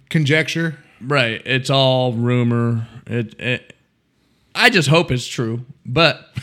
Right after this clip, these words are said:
Speaker 2: <laughs> you know, whatever. Um, next up, you know, there's gonna be some powder outages. They're gonna be black bagging,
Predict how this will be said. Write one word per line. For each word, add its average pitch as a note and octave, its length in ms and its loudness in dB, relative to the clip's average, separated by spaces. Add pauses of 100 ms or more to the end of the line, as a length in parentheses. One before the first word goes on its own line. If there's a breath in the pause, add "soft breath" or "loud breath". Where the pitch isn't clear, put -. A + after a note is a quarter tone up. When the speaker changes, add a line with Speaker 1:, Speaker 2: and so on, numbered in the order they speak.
(260 loud breath)
Speaker 2:
<laughs> - 360 -20
you F3 160 -4
know, A2+ 120 -2 (180)
whatever. C#3+ 440 0 (560 loud breath)
Um, C#3 440 4 (1300 loud breath)
next D3 360 2
up, D3+ 240 2 (800)
you D3 160 -2
know, A#2 200 -4 (500)
there's B2+ 220 -2
gonna C3 160 0
be B2+ 100 2
some A2+ 160 -6
powder B2 320 2
outages. B2 460 0
They're B2 120 -2
gonna A#2+ 140 -4
be A#2 80 -4
black A#2+ 380 -4
bagging, A#2+ 600 -4